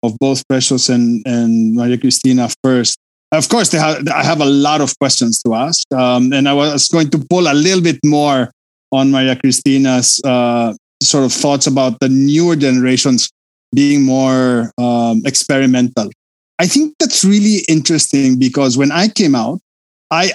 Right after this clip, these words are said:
I, to begin with, I never thought I was going to see gay marriage in my lifetime.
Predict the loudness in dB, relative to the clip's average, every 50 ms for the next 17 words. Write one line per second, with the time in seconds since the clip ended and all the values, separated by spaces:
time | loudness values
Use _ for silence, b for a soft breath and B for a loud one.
0 | -6 -4 -4 -2 -2 -4 -2 -4 -2 0 0 2 2 2 2 0 0 2 2 2
1 | 2 0 0 0 0 0 0 -2 -2 0 0 0 0 0 0 0 0 2 0 0
2 | 0 0 2 2 2 2 0 -2 -6 _ -4 -2 0 0 0 2 2 2 2 2
3 | 2 2 2 0 -2 -4 -8 _ _ _ _ _ _ _ -6 -4 -2 0 0 2
4 | 2 2 2 2 0 0 2 2 2 2 2 2 2 0 0 0 0 -2 -4 -6
5 | -6 -8 -8